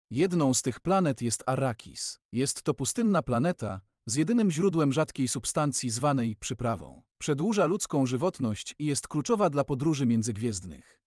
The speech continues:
Dlatego Arrakis, pomimo swoich trudnych warunków, uważana jest za najcenniejszą planetę we znanym wszechświecie.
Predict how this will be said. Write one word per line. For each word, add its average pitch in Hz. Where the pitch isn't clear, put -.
Dlatego 143
Arrakis, 135
pomimo 185
swoich 135
trudnych 165
warunków, 127
uważana 151
jest 151
za 139
najcenniejszą 143
planetę 139
we 123
znanym 120
wszechświecie. -